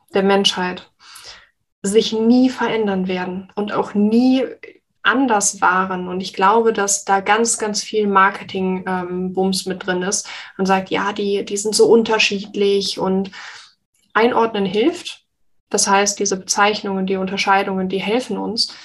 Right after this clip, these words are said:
Aber ich glaube, im Kern geht es wie immer um die Frage, wie kann man miteinander gestalten? Ich finde aber auch, und das ist wichtig, und das betone ich auch immer wieder, ähm,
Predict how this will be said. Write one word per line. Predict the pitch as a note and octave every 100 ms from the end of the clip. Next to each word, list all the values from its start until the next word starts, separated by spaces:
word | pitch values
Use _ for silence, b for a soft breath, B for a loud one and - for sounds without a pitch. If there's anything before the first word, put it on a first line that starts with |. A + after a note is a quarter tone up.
| B B -
Aber | G3
ich | G3
glaube, | G#3 G3+ G#3+
im | G3 G3
Kern | - A#3 A3 G3+ A#3+ A#3
geht | G#3
es | G3+ G3 - - -
wie | F#3 G#3+ A3+
immer | A3+ G#3 -
um | F#3+
die | G3
Frage, | - G3 G3 G3
wie | G3+
kann | G#3 G3+
man | G3
miteinander | G3 A3+ G3+ F#3+ F#3 F#3
gestalten? | F#3+ - F3+ F#3 F#3 F#3+ -
Ich | E3
finde | - A#3+ A#3
aber | G3+ -
auch, | A3+ A#3 G#3
und | G3
das | G3+
ist | G3+ -
wichtig, | A3+ - G3 A3+ G3+
und |
das | F#3+ G3 - _ -
betone | - C#4 B3+
ich | F#3+
auch | G3+
immer | A3+ G#3+
wieder, | G#3+ F#3 - B B B B B
ähm, | A3 G#3+ G#3 G#3+ A3